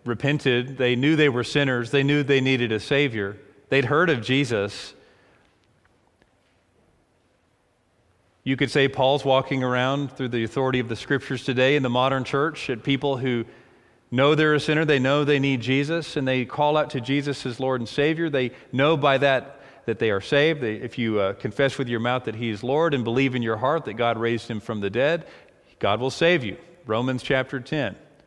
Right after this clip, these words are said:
"For all who call upon the name of the Lord shall be saved." That's pure faith. Even when you don't feel good, even when you don't know much, to know Jesus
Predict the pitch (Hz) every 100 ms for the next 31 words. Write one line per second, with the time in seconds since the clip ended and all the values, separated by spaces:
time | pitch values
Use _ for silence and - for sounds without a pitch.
0 | _ 117 123 135 143 143 135 135 131 127
1 | 127 117 117 113 113 101 101 101 - 101
2 | 92 98 - 120 98 - - _ _ _
3 | _ _ _ _ _ _ _ - 131 -
4 | 160 170 - 139 90 - - - _ _
5 | _ _ _ 147 156 165 160 147 147 131
6 | - 170 151 117 95 95 117 - - -
7 | _ _ _ - 143 151 147 143 143 139
8 | 135 165 208 127 92 - - - - _
9 | _ _ _ _ - 120 110 101 147 170
10 | 117 92 - -